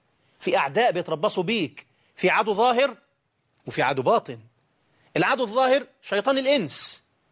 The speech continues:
العدو الباطن شيطان الجن. فأنت عايز تحمي نفسك من المتكبرين، من الجبارين، من الجهالة، من الضلالة، من الشهوات،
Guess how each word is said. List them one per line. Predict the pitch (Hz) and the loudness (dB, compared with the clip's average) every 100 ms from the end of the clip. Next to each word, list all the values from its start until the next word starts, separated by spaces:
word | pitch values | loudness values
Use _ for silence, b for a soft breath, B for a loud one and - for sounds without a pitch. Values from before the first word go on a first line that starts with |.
| _ _ _ _ b b - | _ _ _ _ b b -2
العدو | 139 135 220 196 | 0 0 -2 -4
الباطن | 165 147 202 208 214 208 202 _ | -6 0 0 2 0 -4 -6 _
شيطان | - 131 170 160 | -12 -10 -6 -4
الجن. | 117 113 208 117 - _ _ _ _ B B | -4 -2 -2 -4 -16 _ _ _ _ B B
فأنت | - 156 240 180 | -2 0 0 -2
عايز | 156 214 233 170 | -2 0 -2 -2
تحمي | - - 170 | -2 -4 -2
نفسك | 196 - 165 | -2 -2 -2
من | 147 | -2
المتكبرين، | 139 127 135 131 113 127 202 175 113 _ _ B B - | -2 -2 -4 -4 -2 0 2 0 -4 _ _ B B -2
من | 208 | 0
الجبارين، | 151 135 117 127 131 220 165 104 - b b b | 2 -2 0 0 2 2 0 -2 -16 b b b
من | 156 208 | 0 2
الجهالة، | 156 131 120 185 208 127 - _ _ _ 151 | 2 0 0 2 0 -4 -12 _ _ _ -2
من | 196 | 0
الضلالة، | 180 120 143 202 214 123 - _ _ - | 2 2 2 2 2 -4 -12 _ _ -2
من | 240 | 0
الشهوات، | 202 - 131 131 202 226 135 | 2 0 0 2 2 0 -4